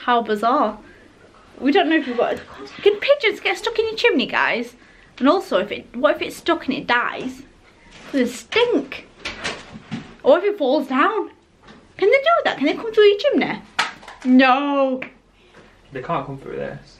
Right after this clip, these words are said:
Speaker 1: They can't?
Speaker 2: It's got metal netting at the top of it. It's 'cause it's not an open log fire. It's not got a big, like,
Speaker 1: Ah.
Speaker 2: chimney shaft. If you have a look under, it's just, like, a little gap.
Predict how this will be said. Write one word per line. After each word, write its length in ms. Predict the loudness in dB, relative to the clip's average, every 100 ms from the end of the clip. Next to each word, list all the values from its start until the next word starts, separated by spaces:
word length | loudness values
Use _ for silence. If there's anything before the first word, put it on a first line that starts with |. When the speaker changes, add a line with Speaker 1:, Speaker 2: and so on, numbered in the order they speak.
| _
Speaker 1:
They 80 | -4
can't? 300 | -2 -2 -4
Speaker 2:
It's 100 | -8
got 160 | -8
metal 240 | -8 -10 -12
netting 320 | -12 -12 -14
at 80 | -16
the 80 | -16
top 160 | -16
of 80 | -16
it. 60 | -16
It's 160 | -18
'cause 160 | -20 -18
it's 160 | -14
not 160 | -14 -12
an 60 | -10
open 360 | -10 -10 -14
log 180 | -14 -14
fire. 260 | -18 -18 -20 -20 -20 _ -20 -20 -20
It's 180 | -14
not 140 | -10 -8
got 180 | -8 -6
a 40 |
big, 160 | -6 -4
like, 140 | -4
Speaker 1:
Ah. 20 |
Speaker 2:
chimney 280 | -6 -8 -8
shaft. 380 | -12 -16 -20 -20 -20
If 160 | -20 -12
you 60 | -10
have 100 | -10
a 20 |
look 220 | -12 -14
under, 220 | -14 -14
it's 100 | -16
just, 220 | -16 -16
like, 200 | -14 -14 -12
a 40 |
little 300 | -12 -12 -14 -18 -18 -20 -20 -20 _ -20 _ _ -20 _ _ _ _ _
gap. 160 | -20